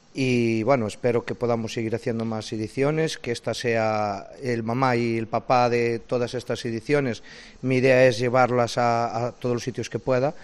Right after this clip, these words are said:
y en exclusiva, <laughs> lo digo y es cierto, estoy intentando ponerme en contacto con un personaje público para que sea la madrina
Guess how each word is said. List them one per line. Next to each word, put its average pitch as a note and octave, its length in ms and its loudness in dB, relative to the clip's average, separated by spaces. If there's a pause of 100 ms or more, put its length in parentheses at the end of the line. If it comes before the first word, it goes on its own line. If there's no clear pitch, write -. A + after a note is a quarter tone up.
(360)
y E3 120 4
en D#3 60 4
exclusiva, D3+ 680 0 (320)
<laughs> C3+ 340 -4
lo A2+ 140 -2
digo A#2+ 320 2
y A2+ 260 0
es A2+ 140 -4
cierto, D#3 420 0 (400)
estoy D3 240 0
intentando C#3 720 4
ponerme C3+ 260 0
en B2+ 60 -4
contacto C3+ 420 2
con B2 140 -2
un B2+ 80 -2
personaje B2 420 -4
público C3 360 -4
para A2 160 -4
que A#2 60 -6
sea B2 380 2
la A#2+ 180 0
madrina C3 640 2